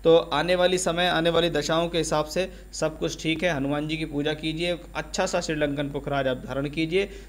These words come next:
सीधे हाथ की तर्जनी उंगली में। आपको चाहिए तो आप मुझसे भी प्राप्त कर सकते हैं। तो ये था आपके हॉरोस्कोप का एनालिसिस। बहुत अच्छा चार्ट मुझे ये लगा। प्लैनेट की स्त्री अच्छी,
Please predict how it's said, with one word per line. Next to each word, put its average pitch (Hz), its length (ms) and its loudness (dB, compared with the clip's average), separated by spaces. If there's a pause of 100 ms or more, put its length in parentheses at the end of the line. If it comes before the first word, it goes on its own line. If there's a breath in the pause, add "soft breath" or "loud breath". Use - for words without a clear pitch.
सीधे 151 360 -2
हाथ 147 180 0
की 185 400 -8 (240 loud breath)
तर्जनी 147 320 2
उंगली 170 240 0
में। 190 220 -4 (180)
आपको 175 320 -12
चाहिए 156 340 2
तो 160 140 -2
आप 143 140 0
मुझसे 131 240 -6
भी 120 80 -6
प्राप्त 156 480 -2 (380 loud breath)
कर 165 140 6
सकते 123 320 -6
हैं। 104 240 -12 (360 loud breath)
तो 147 60 0
ये 165 260 0
था 190 60 4
आपके 156 320 2
हॉरोस्कोप 156 460 0
का 170 80 0
एनालिसिस। 160 540 0 (280)
बहुत 143 380 0
अच्छा 147 320 -2
चार्ट 165 320 2
मुझे 156 240 0
ये 151 160 4
लगा। 143 280 4 (580 loud breath)
प्लैनेट 156 360 0
की 160 100 -2
स्त्री 165 280 -2
अच्छी, 165 440 -4